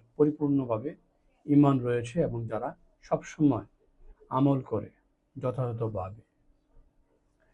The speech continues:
এই সূরায় আসলে অনেকগুলি ঘটনা,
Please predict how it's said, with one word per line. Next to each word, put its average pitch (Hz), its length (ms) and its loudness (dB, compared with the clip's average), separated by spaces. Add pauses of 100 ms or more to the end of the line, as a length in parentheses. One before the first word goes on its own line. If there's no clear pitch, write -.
(800)
এই 160 140 6
সূরায় 180 320 6
আসলে 160 280 2
অনেকগুলি 156 580 2
ঘটনা, 131 440 -8